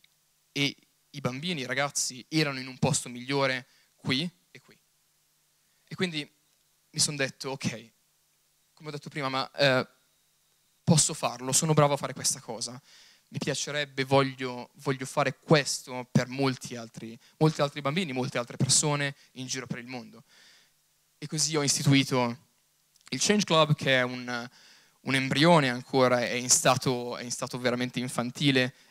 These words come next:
ed è un gruppo di persone qua in Italia che stanno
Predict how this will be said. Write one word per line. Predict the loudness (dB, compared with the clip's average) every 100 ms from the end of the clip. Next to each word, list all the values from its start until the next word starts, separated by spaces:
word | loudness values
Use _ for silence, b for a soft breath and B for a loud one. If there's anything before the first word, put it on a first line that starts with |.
| -4
ed | -2
è |
un | 0
gruppo | 0 2 2
di |
persone | 4 2 2 0
qua | -2
in | -2
Italia | 0 0 0 -4
che | -4 -4 -2 -2 -8 b b b b _ _
stanno | 2 4 2 0 -6 -10 -10 -10 -14